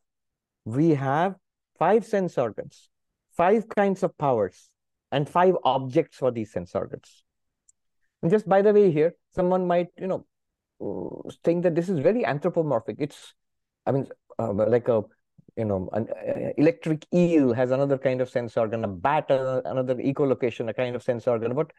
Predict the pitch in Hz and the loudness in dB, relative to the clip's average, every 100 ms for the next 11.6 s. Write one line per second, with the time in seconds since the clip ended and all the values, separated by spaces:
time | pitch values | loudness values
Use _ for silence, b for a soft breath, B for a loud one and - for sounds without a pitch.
0 | b b 151 160 156 135 110 101 _ _ | b b 0 2 2 2 -2 -4 _ _
1 | - 156 233 226 208 226 - b b - | 0 4 6 4 4 0 -4 b b -2
2 | 147 185 196 190 170 143 139 202 208 156 | 0 2 2 2 2 2 0 0 0 0
3 | 120 _ _ - 127 - 175 226 247 - | -2 _ _ -8 -4 4 6 8 6 2
4 | 196 208 214 160 165 160 165 - 170 196 | 0 0 -2 -2 0 -2 -6 -2 -2 -2
5 | - 190 202 165 156 170 175 170 - 147 | -4 -2 -2 -2 -4 -4 -2 -4 -4 -2
6 | 139 127 120 107 90 - _ _ _ _ | 0 -2 -4 -12 -12 -18 _ _ _ _
7 | _ _ _ - 156 156 110 147 170 190 | _ _ _ -2 -2 -2 0 2 4 4
8 | 185 151 151 156 117 98 - - _ _ | 4 4 2 2 0 -2 -4 -20 _ _
9 | - 151 151 - 135 - 143 143 143 139 | 0 2 0 -2 -8 -6 -6 -2 -2 -2
10 | 95 127 147 165 147 139 139 143 127 113 | 0 0 0 -2 -4 -4 -4 -2 -2 -2
11 | 104 95 90 78 - | -4 -6 -8 -12 -12